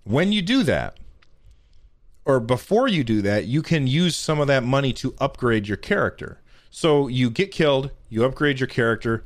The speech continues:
then whatever you have left, you pay to get into the dungeon. And the dungeon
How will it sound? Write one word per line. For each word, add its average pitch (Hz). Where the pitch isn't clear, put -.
then 117
whatever 139
you 160
have 139
left, 117
you -
pay 120
to -
get 113
into 113
the 98
dungeon. 95
And 120
the 117
dungeon 151